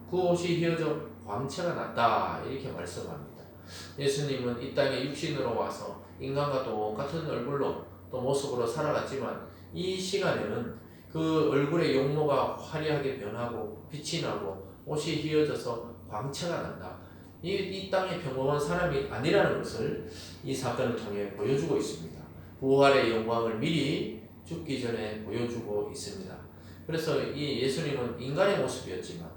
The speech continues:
하나님의 아들이시며 하나님이란 사실을 오늘 이 장면을 통해 보여주고 있습니다. 그럴 때 삼십 절에 보면 문득 두 사람이 예수와 함께 말하니 이는 모세와 엘리야라.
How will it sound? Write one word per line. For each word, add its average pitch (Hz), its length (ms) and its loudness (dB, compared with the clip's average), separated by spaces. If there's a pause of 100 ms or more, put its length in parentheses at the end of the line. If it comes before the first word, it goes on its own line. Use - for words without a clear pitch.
(260)
하나님의 113 400 4
아들이시며 107 640 0
하나님이란 165 680 2
사실을 - 840 -2 (180)
오늘 113 280 -2
이 110 80 -4
장면을 113 400 0
통해 - 520 -6 (200)
보여주고 117 680 2
있습니다. 110 500 -4 (920)
그럴 - 260 8
때 - 680 6
삼십 165 360 0
절에 120 240 6
보면 143 320 2
문득 139 360 2
두 151 160 2
사람이 170 440 4
예수와 151 340 4
함께 - 240 0
말하니 90 360 -2 (480)
이는 139 220 4
모세와 113 560 6
엘리야라. 143 800 0